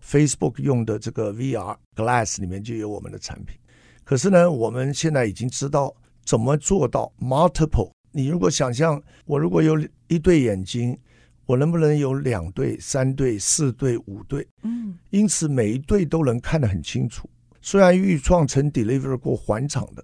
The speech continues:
Speaker 1: 三百六十度，可是呢，它只是一对眼睛去看。我现在有六对眼睛传导到的类神经网络 chip，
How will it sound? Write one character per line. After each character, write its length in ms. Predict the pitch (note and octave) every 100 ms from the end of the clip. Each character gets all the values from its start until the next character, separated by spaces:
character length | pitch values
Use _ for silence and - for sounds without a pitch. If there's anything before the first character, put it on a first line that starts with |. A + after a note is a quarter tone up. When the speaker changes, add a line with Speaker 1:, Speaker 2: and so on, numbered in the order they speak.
| _
Speaker 1:
三 220 | - C#3
百 120 | A#2
六 160 | G#2 A#2
十 100 | -
度， 160 | - - _
可 160 | C3+ C#3
是 60 | D#3 D3+
呢， 100 | D3+
它 140 | C#3+ D#3
只 180 | - G#2+
是 120 | C#3+
一 140 | -
对 240 | D#3 F#3+ D3+
眼 160 | F2+
睛 200 | E2+ A2+
去 100 | A2
看。 280 | B2+ - C#3 - _ _ _ _ _
我 120 | C3
现 180 | A#2+ F#3
在 100 | D#3+
有 160 | C3+ G#2 -
六 280 | G3+ D#3+ C3
对 280 | D#3 C3+
眼 220 | A#2 G#2+ F2+
睛 260 | A2+ A#2 - _ _
传 360 | - - A#2+ F#3
导 200 | B2 G#2
到 220 | C#3 C3
的 120 | A2+ -
类 240 | F3+ D#3 B2+
神 460 | - - - B2+
经 180 | B2+ C3+
网 200 | G#2+ G2
络 160 | G#2 G#2
chip， 240 | - C#3